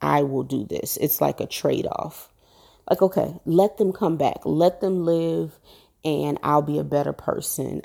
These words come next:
I will be nicer. I'll stop drinking. I'll go to church.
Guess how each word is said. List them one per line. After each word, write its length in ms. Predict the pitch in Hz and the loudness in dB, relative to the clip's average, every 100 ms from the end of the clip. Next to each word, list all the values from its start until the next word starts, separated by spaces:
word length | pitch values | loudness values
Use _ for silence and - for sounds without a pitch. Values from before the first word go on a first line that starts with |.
| - | -4
I 260 | 143 147 | 0 2
will 880 | 147 143 143 143 143 143 143 139 135 _ _ _ - | 2 0 -2 -2 -4 -4 -4 -6 -10 _ _ _ -2
be 140 | 156 | 2
nicer. 720 | 151 143 139 - - 143 139 - | 2 2 0 -2 -2 0 0 0
I'll 220 | 143 147 | 0 0
stop 480 | - - 147 147 139 | -2 -2 0 -2 -4
drinking. 640 | 143 147 139 131 113 - | -2 -2 -2 -6 -6 -4
I'll 220 | 147 143 | -2 -2
go 160 | 139 143 | 0 -2
to 120 | 139 | -4
church. 580 | - - - - - - | -4 -4 -4 -6 -14 -14